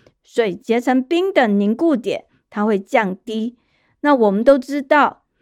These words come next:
水在摄氏零度的时候结成冰，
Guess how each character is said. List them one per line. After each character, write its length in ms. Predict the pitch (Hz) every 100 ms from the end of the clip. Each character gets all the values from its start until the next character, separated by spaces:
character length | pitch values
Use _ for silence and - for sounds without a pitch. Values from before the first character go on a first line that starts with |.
| _ _
水 360 | - 208 - -
在 120 | 269
摄 300 | 269 349 320
氏 220 | - 330
零 280 | 220 202 233
度 200 | 359 302
的 100 | 226
时 260 | - 202
候 300 | 214 240 - - _ _
结 160 | 196
成 260 | 202 208 202
冰， 460 | - 269 269 269